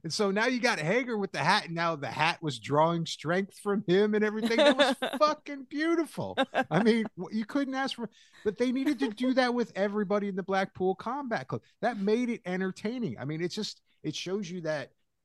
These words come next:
Speaker 1: that i-, if you wanna look at it, Jericho won. He won. He won that whole thing. And so that's what just aggravates the shit out of me. And then, like, you, you throw Regal in with M J F out of nowhere, even though that, uh,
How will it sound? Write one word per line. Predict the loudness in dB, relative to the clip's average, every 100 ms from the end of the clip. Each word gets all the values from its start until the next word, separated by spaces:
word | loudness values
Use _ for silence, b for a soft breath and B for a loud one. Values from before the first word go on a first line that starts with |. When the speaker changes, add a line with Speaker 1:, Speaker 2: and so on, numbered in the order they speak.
| -6
Speaker 1:
that | -4 -4 -6 -12
i-, | -12 -12 _
if | -10 -6
you |
wanna | -2 2
look | 2 0
at | 0 0
it, | -2
Jericho | 0 2 2 4 2
won. | 4 0 -2 -12 _
He | -8
won. | -4 -6 -8 -16 _ _ _ _
He | -2
won | 2 2 4
that | 4
whole | 4 2
thing. | -2 -10 -12 _ _ _ _ _ _ _ _
And | -12 -8
so | -4 -2 -2 -4 -10 _ _ _
that's | -4 -4 -4
what | -10 -10
just | -12 -10 -4
aggravates | -4 -2 -2 -2 -4
the | -8
shit | -4 -2
out | 0 -2
of |
me. | -6 -8
And | -6
then, | -8 -6
like, | -6 -8 -10
you, | -14 -14
you | -10 -10
throw | -10 -6 2 4
Regal | 4 6 6 8 8
in | 8 6
with | 4 2 2
M | 0 2
J | 2 2
F | 0 -2 -18 _ _ _
out | 2 4
of | 4
nowhere, | 4 4 4 2 -2 _ _ _
even | 2 4
though | 4 4
that, | 2 -2 _
uh, | 0